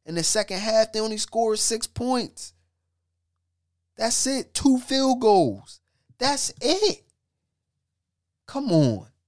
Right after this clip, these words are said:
You, you just can't give a team so much in the beginning to get their confidence. You can't do that. Take that away from him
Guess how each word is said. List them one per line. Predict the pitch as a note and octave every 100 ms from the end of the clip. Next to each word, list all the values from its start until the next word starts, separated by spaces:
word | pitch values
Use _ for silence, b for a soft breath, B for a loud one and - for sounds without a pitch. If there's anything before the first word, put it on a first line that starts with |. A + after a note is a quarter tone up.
| _ _ _ _ _ _ _
You, | F#3 E3
you | F#3 F#3+
just | F#3+ F3 -
can't | F#3+ F3+ E3+ D#3 C#3 _ _ _ _ _ _ _ _ _ _ _ _ _ B2 A#2+
give | D3+ C#3
a | B2
team | - C3 A#2+ A2+ A2 G2+ G#2 _ _ _ _ _ _
so | - - D3 C#3
much | B2 A2+ B2 - _ - - _ _ _ _ _ _ _ _ _
in | C3
the | B2
beginning | A2+ A2 A2+ B2 G2+ E2 _ _ _ -
to |
get | A#2 B2+
their | A#2 G#2
confidence. | - B2+ B2 A#2 - - _ - - _ _ _ _ _ _ _ _ _ _ _
You | D#3+
can't | D#3+ G#3+ F#3+ E3+
do | G#3 G#3+
that. | F3 G2+ - b b -
Take | G#3 G#3
that | G3 F#3+
away | F#3+ F3+ F#3+
from | F#3 F#3 F3+
him | E3+ E3